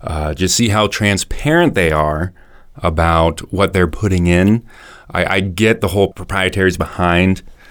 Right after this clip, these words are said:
C B D oil companies. People don't wanna give away how they make stuff. But you're legally required to put the ingredients on the label, and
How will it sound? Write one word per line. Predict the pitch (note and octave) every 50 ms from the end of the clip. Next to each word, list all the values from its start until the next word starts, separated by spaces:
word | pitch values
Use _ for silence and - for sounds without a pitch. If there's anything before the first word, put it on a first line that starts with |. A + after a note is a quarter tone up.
| - -
C | - - G2+
B | F#2+ F#2+
D | F2+ F2+
oil | F#2 F#2 F2+ F2
companies. | F2+ - F#2 F2+ E2+ - F2+ F#2 F2+ F2+ F2
People | - - F2+ - -
don't | F2 E2
wanna | E2 E2 E2 E2
give | E2 D#2+ E2
away | E2 E2 D#2
how | D#2 D2+ D2+ E2 D#2 D#2+ E2
they | E2 E2 D#2+
make | E2 E2+ E2 D#2 D#2
stuff. | - - - E2 E2 D#2+ - - - - - -
But | - - -
you're | G2 G2 F#2+ F#2 F2+ F2+ F2 F2 F2
legally | F2+ F#2 G#2+ B2+ C#3+ C#3 C#3+ C3+ C3
required | B2 A#2+ A#2 A2+ - A2+ G2+ G2 G2 F#2+
to | F#2
put | - - G2 F#2 E2+ -
the | F2 E2+
ingredients | E2 D#2+ D#2 F2 F2+ F#2 G#2+ A2 A2+ - A2+
on | A2+ B2
the | C#3
label, | B2+ F#2 D#2+ D2+ D#2 E2+ G2+ - - _ _ _ _ - - - -
and | F2+ F2 E2+ E2 E2 D#2+ D#2+ D#2 D#2 D#2 D2+ D#2 D#2 D#2 D2 - -